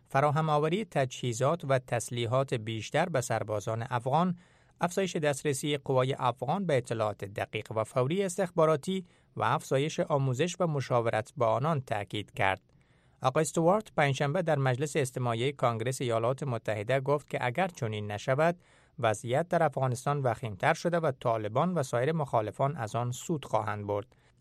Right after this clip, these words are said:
این مقام امریکایی با ستایش از عملکرد قوای افغان گفت که سربازان افغان با وصف برخی دستاوردها در بخش آموزشی و مدیریت بهتر بحران در مقایسه با گذشته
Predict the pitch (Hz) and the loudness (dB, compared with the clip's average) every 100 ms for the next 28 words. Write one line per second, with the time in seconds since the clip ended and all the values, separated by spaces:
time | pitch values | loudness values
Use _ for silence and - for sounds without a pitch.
0 | _ _ _ _ _ - 196 208 147 175 | _ _ _ _ _ 0 4 4 4 6
1 | 196 185 147 135 131 127 135 175 147 127 | 6 4 4 2 4 4 4 4 2 4
2 | 120 - 117 147 170 131 117 110 110 131 | 2 4 4 4 2 2 2 2 2 0
3 | 151 151 - 110 110 104 - 127 170 147 | 0 0 2 4 4 2 0 0 2 4
4 | 160 - 175 - 131 110 110 107 107 107 | 2 2 0 2 2 4 2 2 2 0
5 | 104 95 139 180 143 123 113 147 - 156 | 0 0 2 2 4 4 4 2 2 0
6 | 139 131 180 - 143 117 110 - 110 104 | 2 2 2 0 -2 0 0 2 0 2
7 | 104 - 131 180 151 123 107 120 139 - | -2 2 4 6 4 2 4 2 2 0
8 | 147 127 113 104 98 95 - 104 - 107 | 0 2 2 0 -4 -6 -8 -8 -2 0
9 | 110 110 113 110 110 - 113 127 131 131 | 2 -2 -2 0 0 0 -2 0 2 2
10 | 190 185 175 160 180 185 180 - - - | 2 4 4 6 6 4 0 -12 -20 0
11 | 135 170 202 151 131 120 110 113 107 104 | 4 4 4 2 2 2 2 -2 0 -2
12 | 120 107 101 - 147 170 | -2 -4 -4 2 4 4